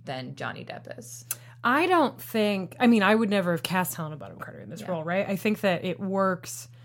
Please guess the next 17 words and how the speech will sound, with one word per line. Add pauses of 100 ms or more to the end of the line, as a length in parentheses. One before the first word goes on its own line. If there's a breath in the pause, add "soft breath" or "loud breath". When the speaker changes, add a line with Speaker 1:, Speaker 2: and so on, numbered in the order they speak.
(320 soft breath)
Speaker 2:
in
spite
of
and
not
because
of
Speaker 1:
Mm-hmm.
Speaker 2:
sometimes, (400 loud breath)
um,
and
mostly
think
it
doesn't. (640 soft breath)
But, (1080)
m-,